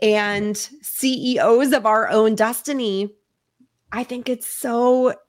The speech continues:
incredibly powerful to be able to take a look in the mirror and say,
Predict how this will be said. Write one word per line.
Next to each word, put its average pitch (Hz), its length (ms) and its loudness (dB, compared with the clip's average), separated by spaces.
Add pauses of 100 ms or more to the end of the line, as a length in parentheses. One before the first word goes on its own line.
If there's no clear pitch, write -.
(580)
incredibly 233 1040 0
powerful 180 600 0
to 185 160 -4
be 196 280 -2
able 190 340 0
to 175 100 -4
take 196 300 -8
a 220 40 -4
look 226 220 -4
in 277 120 0
the 294 80 0
mirror 180 460 0
and 196 180 -4
say, 185 380 -4